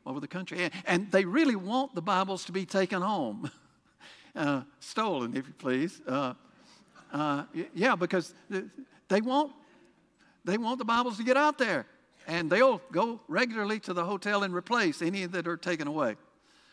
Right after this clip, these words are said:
Well, at this meeting of the Gideons International, there was a hotel owner from Fort Collins, Colorado, who got up and shared a remarkable incident. Uh, he said, "When my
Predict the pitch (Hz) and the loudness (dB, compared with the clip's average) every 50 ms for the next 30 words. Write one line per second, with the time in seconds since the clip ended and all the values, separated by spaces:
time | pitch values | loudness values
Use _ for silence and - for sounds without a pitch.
0 | _ _ _ - 156 151 170 185 185 185 - 185 175 - - - 156 160 196 190 | _ _ _ 0 4 4 6 4 4 2 0 0 0 0 -6 -8 -6 -4 -2 2
1 | 180 165 156 151 147 135 127 127 139 135 117 _ _ _ _ 170 170 151 151 143 | 2 2 2 2 0 -4 -4 -6 -10 -10 -12 _ _ _ _ -2 -2 0 0 -2
2 | 135 - 170 135 123 143 147 139 143 139 135 - - 120 117 113 _ _ _ _ | -2 -4 -6 -8 -6 -4 -2 -2 -2 -2 -4 -4 -6 -6 -6 -6 _ _ _ _
3 | _ _ _ _ _ _ _ _ _ _ - _ - 123 151 143 135 127 135 147 | _ _ _ _ _ _ _ _ _ _ -20 _ -2 0 0 0 0 0 0 -2
4 | 135 139 160 147 - - 170 175 147 143 135 135 123 117 117 107 _ _ _ _ | -2 -2 -4 -6 -2 0 0 0 2 0 -2 -2 -2 -2 -4 -6 _ _ _ _
5 | _ _ _ _ _ _ _ - 147 131 127 - - 180 165 160 165 - - - | _ _ _ _ _ _ _ -4 -2 -2 -2 -4 -4 -4 -4 -4 -4 -8 -12 -2
6 | - 175 165 147 143 143 139 127 - - 143 139 131 123 123 127 127 120 107 104 | 0 2 4 4 2 2 0 -2 -6 -8 -8 -4 -4 -2 0 0 0 0 0 -2
7 | 101 - - _ _ _ _ _ _ _ _ _ _ _ _ _ _ 147 135 127 | -4 -6 -10 _ _ _ _ _ _ _ _ _ _ _ _ _ _ -4 -2 -2
8 | 127 127 123 117 123 _ _ _ _ - 147 135 135 139 151 147 - - 117 113 | -2 -4 -4 -8 -12 _ _ _ _ -2 0 0 2 2 0 0 0 -4 -8 -8
9 | - - 156 147 147 139 127 127 131 113 110 110 - 139 127 131 123 120 135 151 | -6 -4 -4 -2 0 0 0 0 -2 -4 -4 -6 -8 -8 -6 -4 -2 -2 -2 -2
10 | 143 - 123 113 113 113 110 117 110 - - 101 110 104 95 _ _ _ _ _ | -4 -6 -8 -6 -6 -6 -6 -6 -8 -10 -12 -12 -14 -14 -16 _ _ _ _ _
11 | _ _ _ _ _ _ _ _ _ _ _ _ _ _ _ _ _ _ - 113 | _ _ _ _ _ _ _ _ _ _ _ _ _ _ _ _ _ _ -12 -10
12 | 113 113 113 113 110 110 _ _ _ _ _ _ _ _ _ _ _ _ _ _ | -8 -8 -8 -10 -12 -14 _ _ _ _ _ _ _ _ _ _ _ _ _ _
13 | _ _ - - _ _ _ _ _ _ _ _ _ _ _ _ - 156 139 - | _ _ -20 -20 _ _ _ _ _ _ _ _ _ _ _ _ -2 -2 -2 0
14 | - 160 143 131 139 151 151 139 139 135 123 123 127 120 | -2 -2 -2 -2 -2 -2 -2 -2 0 0 0 0 0 -2